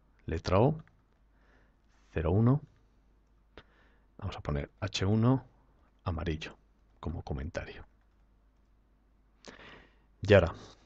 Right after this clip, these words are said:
¿cuándo se debe activar el rojo? Pues el rojo se debe activar cuando esté en marcha, lógi-, lógicamente cuando ha finalizado el temporizador T cuarenta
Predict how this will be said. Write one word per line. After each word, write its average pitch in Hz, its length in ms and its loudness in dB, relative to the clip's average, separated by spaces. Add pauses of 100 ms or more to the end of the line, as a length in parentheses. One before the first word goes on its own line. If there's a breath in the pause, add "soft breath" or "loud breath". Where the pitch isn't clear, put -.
(400 loud breath)
¿cuándo 98 280 6
se 95 140 6
debe 95 120 8
activar 98 360 4
el 104 80 4
rojo? 135 280 4
Pues - 200 -4
el 67 80 0
rojo 101 260 4
se 82 180 2
debe 87 360 2
activar 101 420 4
cuando 78 220 0
esté - 180 2
en 104 80 6
marcha, 131 460 2 (420 loud breath)
lógi-, 98 420 2
lógicamente 104 560 2
cuando 90 360 2
ha 95 40 2
finalizado 101 680 2
el 92 80 -2
temporizador 87 680 0
T 101 160 2
cuarenta 127 560 6